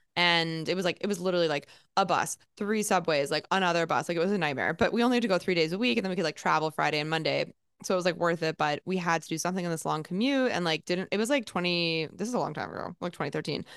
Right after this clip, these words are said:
So we didn't really have, like, cell service. So we would download, like, onto our iPhones these, like, like, those books, but in, like, Apple Books. So then, um, later I was working at a company, I was working at Apple, and, um, they had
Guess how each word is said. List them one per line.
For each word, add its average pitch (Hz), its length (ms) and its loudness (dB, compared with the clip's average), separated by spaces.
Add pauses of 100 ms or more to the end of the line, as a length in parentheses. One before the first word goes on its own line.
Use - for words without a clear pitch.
So - 120 -6
we 208 60 4
didn't 214 100 2
really 240 100 2
have, 208 80 0
like, 175 120 2
cell 151 220 0
service. 240 420 0
So 185 140 2
we 185 140 -2
would 180 180 -2
download, 165 760 2 (300)
like, 175 260 0
onto 175 360 4
our 208 140 4
iPhones 165 500 0
these, 165 260 -2
like, 151 300 0 (160)
like, 202 220 2
those 185 280 4
books, 180 380 2
but - 200 0
in, 170 180 2
like, 165 200 0
Apple 147 280 4
Books. - 580 0 (500)
So 214 200 0
then, 233 440 0 (760)
um, 175 300 2
later 180 500 2
I 170 120 2
was 165 200 -2
working 165 720 -4
at 165 140 0
a 165 40 -4
company, 160 580 -4
I - 80 0
was 170 100 -2
working 170 180 -4
at 151 60 0
Apple, - 280 -4 (320)
and, 180 220 4
um, 165 340 2
they 180 160 4
had 165 480 0